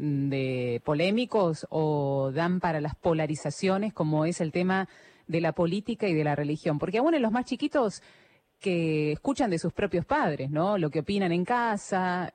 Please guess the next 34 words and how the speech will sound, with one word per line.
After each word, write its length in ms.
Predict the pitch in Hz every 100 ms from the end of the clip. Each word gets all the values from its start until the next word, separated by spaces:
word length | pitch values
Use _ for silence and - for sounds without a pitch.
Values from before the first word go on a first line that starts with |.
| _
¿Lo 240 | 165 170
llevaron 360 | 185 269 453 233
esto 220 | 302 -
al 100 | 175
aula? 580 | - 330 208 139 135 131 -
Eh, 220 | - 196
¿qué, 240 | - 233
qué, 180 | - 240
qué 140 | -
opinan, 800 | 233 - 240 240 180 156 147 143
seño, 480 | 147 220 233 220 196
de 340 | 175 214 214 202
tal 520 | 196 196 202 185 165
cuestión 420 | 156 151 190 196
política 960 | 180 156 214 233 220 190 190 190 185 175
o 220 | 160 160
tal 220 | 180 175
cue-, 120 | 131
o 100 | 170
la 80 | 185
economía, 1040 | 175 180 165 170 220 240 220 208 202 196
o 140 | 185 156
qué 100 | 175
va 60 |
a 40 | 165
pasar 300 | 160 - 170
con 80 | 165
los 100 | 147
trabajos 300 | 156 156 151
de 80 |
papá 240 | 143 143 151
y 60 |
mamá? 680 | 151 147 185 202 202 190 175
O, 140 | 147